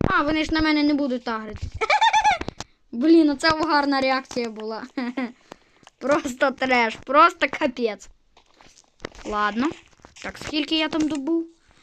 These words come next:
Ну, цього мені сто процентів не хватить. Двадцять чотири знову. О, дивіться, я щось бачу. Друзі, я щось знайшов. Чекайте, що це таке? Поломаний портал? Що таке? Ну, давайте перевіримо.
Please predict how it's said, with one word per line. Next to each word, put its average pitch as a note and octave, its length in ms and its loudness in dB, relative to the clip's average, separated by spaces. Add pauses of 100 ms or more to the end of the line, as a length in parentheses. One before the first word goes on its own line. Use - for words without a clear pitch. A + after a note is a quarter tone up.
Ну, D4 120 -2
цього F#4 180 0
мені D#4+ 240 2
сто C4+ 220 -4
процентів C4 500 -6
не C#4 120 -2
хватить. D4+ 560 -4 (1500)
Двадцять B3 380 -6
чотири A3+ 380 -6
знову. B3+ 460 -4 (1120)
О, C4+ 260 2
дивіться, B3+ 220 -2
я A#3+ 180 -4
щось D4 180 -8 (280)
бачу. C4 160 -6 (280)
Друзі, C4+ 300 -2
я A#3+ 120 -2
щось C4+ 140 -8
знайшов. D4+ 460 -4 (920)
Чекайте, A#3+ 360 -4
що D#4 160 -2
це D#4+ 120 -4
таке? A#3+ 260 -10 (400)
Поломаний C#4+ 420 0
портал? D#4+ 280 -4 (1040)
Що - 260 -6
таке? - 160 -16 (640)
Ну, C#4+ 140 6
давайте C#4 360 2
перевіримо. D4+ 520 2